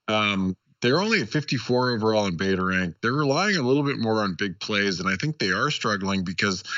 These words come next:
look, they're gonna have, and you saw this against Washington, like, they're gonna run the ball overall for some good numbers, but you're gonna have on any given drive for them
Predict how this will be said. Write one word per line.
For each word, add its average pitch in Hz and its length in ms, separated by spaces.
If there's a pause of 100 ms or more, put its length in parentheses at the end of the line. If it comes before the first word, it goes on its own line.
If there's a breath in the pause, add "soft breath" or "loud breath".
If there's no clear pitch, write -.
(240 loud breath)
look, 135 240
they're 127 140
gonna 165 280
have, 127 320
and 110 100
you 131 80
saw 151 260
this 131 200
against 98 300
Washington, 98 640
like, 92 180
they're 220 100
gonna 311 220
run 135 260
the 113 80
ball 98 320
overall 98 520
for 90 140
some 85 200
good 85 200
numbers, 82 560 (420 loud breath)
but 131 100
you're 131 160
gonna 180 340
have 117 540
on 104 260
any 113 180
given 92 380
drive 104 460
for 92 160
them 80 460